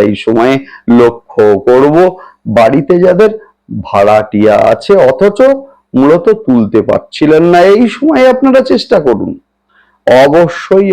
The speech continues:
আপনারা সাকসেস হবেন। সেই সঙ্গে এই সময়ে যেহেতু বৃহস্পতি অবস্থান করছে দ্বাদশ স্থানের ওপরে, শরীর বেশ কিছুটা দুর্বল লাগার একটা সম্ভাবনা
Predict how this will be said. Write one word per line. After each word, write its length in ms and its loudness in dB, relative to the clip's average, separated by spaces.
আপনারা 360 0
সাকসেস 560 -6
হবেন। 340 0
সেই 280 2
সঙ্গে 380 0
এই 120 0
সময়ে 420 0
যেহেতু 500 0
বৃহস্পতি 720 0
অবস্থান 460 -2
করছে 340 -2
দ্বাদশ 500 2
স্থানের 480 -4
ওপরে, 360 0
শরীর 320 0
বেশ 160 0
কিছুটা 360 0
দুর্বল 540 2
লাগার 520 2
একটা 240 -4
সম্ভাবনা 720 2